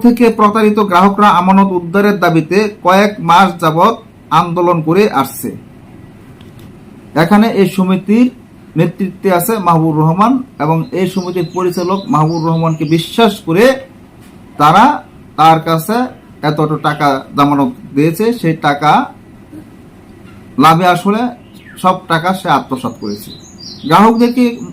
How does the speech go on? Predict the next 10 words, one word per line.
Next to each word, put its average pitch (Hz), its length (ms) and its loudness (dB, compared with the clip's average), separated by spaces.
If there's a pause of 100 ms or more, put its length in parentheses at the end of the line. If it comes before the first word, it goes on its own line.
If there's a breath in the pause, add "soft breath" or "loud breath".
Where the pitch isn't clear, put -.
(180)
মোটা 196 300 0
অঙ্কের 202 280 -2
একটা 190 280 -4 (200)
লাভ 151 180 2 (100)
দেখাইছে। 156 360 -4 (640)
এই 160 200 0
সমিতিতে 156 460 -2 (420)
যদি 151 280 -2 (600)
টাকা 151 220 -2
লাগানো 147 320 0